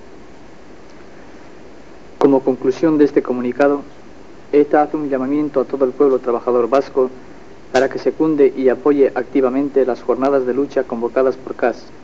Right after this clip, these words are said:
y Gestoras por Amnistía mediante asambleas, manifestaciones, paros, etcétera, expresando así su denuncia ante este nuevo crimen contra Euskadi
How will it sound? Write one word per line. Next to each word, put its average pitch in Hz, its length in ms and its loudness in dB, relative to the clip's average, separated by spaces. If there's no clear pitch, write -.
y 131 80 0
Gestoras 127 440 0
por - 160 -10
Amnistía 131 500 0
mediante 135 380 2
asambleas, 143 720 0
manifestaciones, 127 880 -4
paros, 131 320 0
etcétera, - 380 0
expresando 123 500 0
así 135 320 -2
su - 180 -2
denuncia 139 560 0
ante 123 280 0
este 135 160 -2
nuevo 127 240 0
crimen 135 340 -2
contra 120 300 -4
Euskadi 110 320 -2